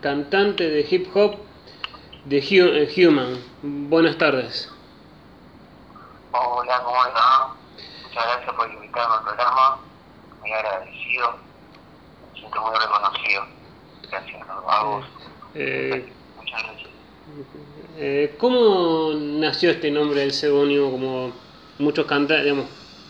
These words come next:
Speaker 1: que tienen muchos cantantes. ¿Cómo nació el seudónimo para, digamos, para quien no te conoce o te conoce con el nombre del documento?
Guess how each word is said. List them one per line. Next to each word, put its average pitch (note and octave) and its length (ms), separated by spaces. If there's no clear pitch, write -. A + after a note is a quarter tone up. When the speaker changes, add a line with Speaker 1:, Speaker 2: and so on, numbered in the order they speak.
Speaker 1:
que C#3 100
tienen D#3 200
muchos D#3+ 220
cantantes. E3 680
¿Cómo G3 160
nació D#3 240
el C#3 180
seudónimo C3+ 600
para, B2+ 260
digamos, B2 220
para B2 480
quien C#3 200
no D3+ 100
te D#3 100
conoce D3 760
o B2+ 120
te C3+ 120
conoce C#3 380
con C3+ 140
el B2+ 140
nombre C#3 280
del B2+ 200
documento? B2+ 600